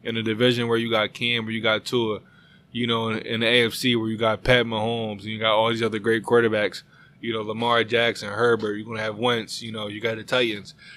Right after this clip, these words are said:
You're gonna have to get after the quarterback. And so I think Ed Oliver, you know, defensive tackle, I think he's gonna take a, a big step this year.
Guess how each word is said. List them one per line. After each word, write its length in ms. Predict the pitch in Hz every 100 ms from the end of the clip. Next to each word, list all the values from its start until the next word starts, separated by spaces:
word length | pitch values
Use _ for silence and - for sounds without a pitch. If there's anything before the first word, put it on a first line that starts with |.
| -
You're 120 | 131
gonna 200 | 143 139
have 160 | 135 131
to 60 | 123
get 200 | 127 123
after 180 | 123
the 60 | 117
quarterback. 460 | - 139 117 98 - _ _ _ _ _ -
And 140 | 127
so 120 | 135
I 120 | 135
think 180 | 139 135
Ed 140 | 123 131
Oliver, 400 | 135 127 120 117
you 160 | 120
know, 340 | 120 113 113 113
defensive 420 | 120 113 110 -
tackle, 360 | 127 120 113
I 80 | 120
think 180 | 117 120
he's 140 | 117
gonna 160 | 117 113
take 160 | 113 107
a, 280 | 110 117
a 60 | 120
big 260 | 117 135 -
step 360 | - 131 131
this 200 | 139 127
year. 280 | 135 135